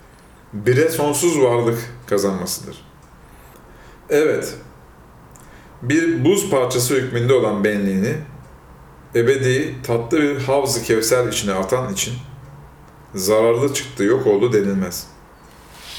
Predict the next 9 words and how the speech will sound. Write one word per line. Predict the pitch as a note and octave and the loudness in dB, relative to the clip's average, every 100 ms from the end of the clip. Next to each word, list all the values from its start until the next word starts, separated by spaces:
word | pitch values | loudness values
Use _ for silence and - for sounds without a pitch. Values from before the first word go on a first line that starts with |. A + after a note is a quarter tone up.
| - - - - - - - - - - - - | -14 -14 -16 -18 -20 -20 -20 -20 -20 -20 -20 -8
Yirmi | G2+ G2+ G#2+ | -4 -2 0
birinci | A2 A2 A#2+ | -2 -2 0
lema | G2 F#2 A#2+ C#3 | 0 0 -2 -2
İhlas | A2 - A2 - - | -4 -2 -2 -2 -4
Risalesi | F#2 - E2+ E2 D#2+ - - - - - - | -6 -4 -6 -6 -8 -10 -14 -18 -20 -20 -4
de | F#2 | -2
yazmış | E2 D#2+ - - - | 0 -2 -6 -14 -16
üstad | - - | -16 -16
bunu. | - - | -16 -20